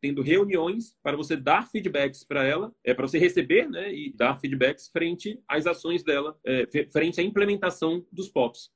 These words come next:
pela secretária. É, se a gente quisesse, vamos lá, fazendo, estruturando aqui pra ficar mais didático, né? Então, são três etapas.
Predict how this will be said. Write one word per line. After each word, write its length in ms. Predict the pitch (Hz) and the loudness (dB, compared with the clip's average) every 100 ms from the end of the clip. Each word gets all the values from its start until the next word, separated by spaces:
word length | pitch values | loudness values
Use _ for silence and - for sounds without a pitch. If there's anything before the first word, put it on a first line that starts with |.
| _ | _
pela 140 | 147 131 | 0 0
secretária. 520 | - 185 202 170 123 _ | -2 -4 0 0 -2 _
É, 260 | 107 107 101 | -6 -4 -4
se 100 | - | -4
a 60 | |
gente 160 | 127 151 | -2 0
quisesse, 400 | 165 151 135 - | 2 2 0 -2
vamos 180 | 113 139 | -2 0
lá, 120 | 170 | 0
fazendo, 480 | - 113 139 160 127 | 0 -2 2 2 0
estruturando 560 | 120 - 180 175 170 160 | -4 2 4 6 4 2
aqui 100 | - | -4
pra 140 | 156 | -4
ficar 300 | - 156 - _ | 2 0 0 _
mais 220 | 123 139 | 0 0
didático, 360 | 139 127 104 113 | 2 2 2 -2
né? 120 | 139 | -4
Então, 260 | 147 165 160 | -2 -4 -2
são 160 | 156 | -4
três 240 | 151 190 202 | 2 4 4
etapas. 500 | 202 143 - - | 2 0 0 -12